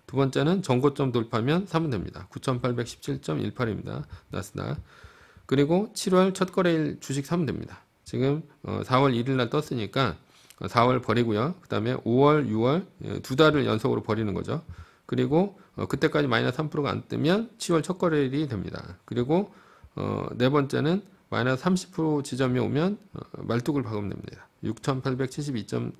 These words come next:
공삼입니다. 그러니까 그때 뭐 본인이 뭐 자기가 자산에서 감당할 수 있을 만큼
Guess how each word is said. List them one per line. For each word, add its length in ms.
공삼입니다. 640
그러니까 460
그때 480
뭐 200
본인이 640
뭐 360
자기가 400
자산에서 640
감당할 420
수 120
있을 240
만큼 320